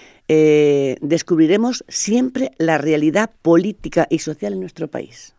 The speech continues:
O sea, es como si dijéramos un menú, ellos nos van a decir qué es lo que hay de actualidad en nuestro país. Y en esa época, imaginaos. Influencias de otras culturas y otros artistas.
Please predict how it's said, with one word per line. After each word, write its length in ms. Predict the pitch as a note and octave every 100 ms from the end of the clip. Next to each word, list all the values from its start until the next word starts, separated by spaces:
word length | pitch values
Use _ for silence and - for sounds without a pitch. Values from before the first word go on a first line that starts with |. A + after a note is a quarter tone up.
| _
O 40 |
sea, 200 | - - - _ _ _ -
es 120 | G#3
como 220 | - G3+
si 120 | F3+ E3+
dijéramos 380 | E3+ F#3+ F#3+ -
un 160 | G#3+
menú, 320 | F#3+ E3+ A3+ - -
ellos 220 | E3+ F3+
nos 120 | E3+
van 120 | D#3+
a 60 | D#3+
decir 300 | D3 G3+ -
qué 100 | -
es 100 | G#3
lo 120 | F#3 F3
que 160 | D#3+
hay 260 | D3 D#3+ -
de 160 | - C3+
actualidad 600 | C3+ - C#3 B2 C#3+ C#3 - _ _
en 100 | -
nuestro 300 | C3 - C#3+
país. 320 | A#2 F2 E2+ - _ - _ _
Y 100 | B2+
en 80 | B2+
esa 240 | B2 C#3
época, 380 | C#3 C#3+ D3+ D#3
imaginaos. 640 | C3 A2+ A2+ G2+ - - _ - - - - - _
Influencias 640 | G3+ F#3 G#3 A#3 A#3+ C#4
de 100 | F3+
otras 200 | F#3 G3+
culturas 540 | - F3 - F#3+ A#3+ -
y 140 | D#3+
otros 200 | D#3+ F3
artistas. 720 | D#3+ C3 D3 C#3 - G2 -